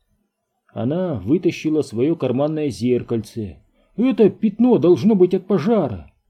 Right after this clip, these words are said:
Она стёрла его уголком носового платка.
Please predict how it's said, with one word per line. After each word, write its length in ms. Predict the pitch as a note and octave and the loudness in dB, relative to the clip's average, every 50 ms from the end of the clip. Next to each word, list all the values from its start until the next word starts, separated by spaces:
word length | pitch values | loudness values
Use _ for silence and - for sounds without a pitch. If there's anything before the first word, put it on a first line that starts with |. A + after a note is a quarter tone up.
| _ _ _ _ _ _ _ _ _ _ | _ _ _ _ _ _ _ _ _ _
Она 340 | _ B2 A#2 B2 B2+ B2+ A#2+ | _ -4 -4 -2 -2 -2 -4
стёрла 460 | G#2+ - - - C#3+ C#3 B2+ A#2+ A#2+ | -4 -8 -6 -2 0 0 0 0 0
его 280 | B2 B2 A#2+ C3 C3 B2 | 0 0 0 0 0 0
уголком 480 | A#2 G#2 C3 C3 B2 B2+ D3+ B2+ A#2+ | 0 0 -2 -2 0 0 0 0 0
носового 480 | A#2+ A2+ A#2 - B2+ C#3 C3+ B2 A#2+ A2+ | 0 -2 -4 -6 -4 -2 0 0 0 -2
платка. 680 | - A2+ B2 C3+ C3 - - D3+ A#2 G2 D#2+ C#2+ C2+ | -2 -4 -6 -6 -6 -6 -8 -6 -6 -6 -10 -16 -20